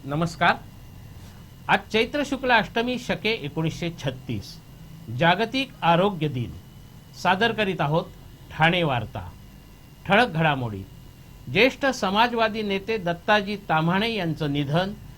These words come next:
मात्र निवडणुकांच्या धामधुमीत शासकीय इतमामात अंत्यसंस्कार करण्याचा शासकीय पातळीवर विसर.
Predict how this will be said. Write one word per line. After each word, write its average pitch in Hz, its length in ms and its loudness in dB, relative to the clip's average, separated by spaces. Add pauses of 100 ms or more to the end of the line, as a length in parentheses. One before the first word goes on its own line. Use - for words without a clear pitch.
(160)
मात्र 165 500 2 (200)
निवडणुकांच्या 220 800 2
धामधुमीत 165 600 0 (360)
शासकीय 247 560 2 (100)
इतमामात 226 580 0 (140)
अंत्यसंस्कार 202 760 -2
करण्याचा 175 580 0 (380)
शासकीय 214 520 2
पातळीवर 185 720 0 (200)
विसर. 127 360 -4